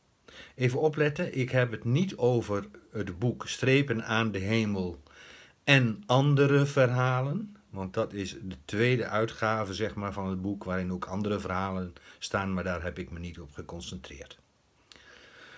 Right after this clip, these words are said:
Het motto van het eerste verhaal is: "Mijn God, mijn God, waarom hebt gij mij verlaten?" Eh, dat is een kreet, een uitspraak van Jezus aan het kruis.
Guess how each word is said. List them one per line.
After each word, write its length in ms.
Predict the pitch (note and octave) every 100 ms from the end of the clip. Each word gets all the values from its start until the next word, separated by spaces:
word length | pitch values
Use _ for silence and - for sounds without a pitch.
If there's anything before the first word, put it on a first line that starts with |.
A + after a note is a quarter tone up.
| - - -
Het 160 | - B2+
motto 320 | G3+ G#3+ E3+
van 160 | C3 B2
het 120 | G2
eerste 380 | C3 D3 - A#2
verhaal 480 | A2 G#2 G#2+ A2+
is: 300 | A2 G2 F#2+
"Mijn 220 | G2 G#2+ G2+
God, 280 | - D#3+
mijn 160 | A2 G#2+
God, 280 | - B2 -
waarom 360 | G2 A2+ A#2
hebt 200 | G2+ G#2
gij 140 | - G2+
mij 220 | F#2+ F#2+
verlaten?" 760 | G2 E2+ F2+ F2+ E2 B2 F#3 - _ _ _ - - - - - -
Eh, 180 | -
dat 180 | F#2+ F#2+
is 220 | G2 F#2
een 380 | - G#2 F#2 F#2 - _ _ _ _ _ _ _ _ _ _
kreet, 560 | - A2 A2 A#2 B2+ -
een 200 | F2 D2
uitspraak 520 | G2+ A2 - G2+ G2+
van 160 | G2+ F2+
Jezus 440 | F2+ G#2 G2+ F#2
aan 100 | F2
het 180 | F2 -
kruis. 640 | G2 G2+ G2 G2 - -